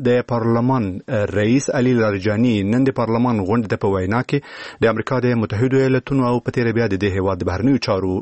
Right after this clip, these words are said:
د وزیر مایک پومپیو په وروستیو څرګندونو انتقاد وکړ چې د ده په وینا په ښکاره هغه د هغو کسانو ملاتړ کوي چې د خلکو شتمنیو ته اور اچوي.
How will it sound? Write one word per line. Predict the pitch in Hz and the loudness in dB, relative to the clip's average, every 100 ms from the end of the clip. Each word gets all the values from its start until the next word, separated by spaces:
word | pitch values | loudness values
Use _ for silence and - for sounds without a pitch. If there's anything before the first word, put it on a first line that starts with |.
| - 101 | -2 0
د | 98 90 | 0 0
وزیر | 92 95 98 - 117 101 | -2 0 -2 0 -2 0
مایک | 92 - | -2 -2
پومپیو | 127 139 131 | 0 0 0
په | |
وروستیو | 117 - 147 - | -2 0 0 0
څرګندونو | 92 92 92 92 95 90 | -2 -2 0 0 -2 -2
انتقاد | 90 - 117 95 | -4 0 0 0
وکړ | 90 113 110 - - - - | -4 -6 -6 -10 -20 -18 -6
چې | - 107 95 | 0 0 0
د | 113 | -2
ده | 156 | 0
په | 131 | 0
وینا | 127 127 - | 0 -2 -4
په | - | -6
ښکاره | - 104 101 135 | -4 -2 0 0
هغه | 147 147 147 - - - | 0 -2 -6 -10 -10 -4
د | 107 | -2
هغو | 135 139 135 | 0 0 -2
کسانو | 147 147 143 | -2 0 0
ملاتړ | 135 139 - | 0 -2 0
کوي | 139 135 | 0 0
چې | 139 | 0
د | - 131 | -2 -2
خلکو | 123 - | -4 -6
شتمنیو | - 92 90 95 95 | -4 -4 -2 -2 -2
ته | - - | -4 0
اور | 104 92 87 | 0 0 -2
اچوي. | 110 98 123 | 0 0 -2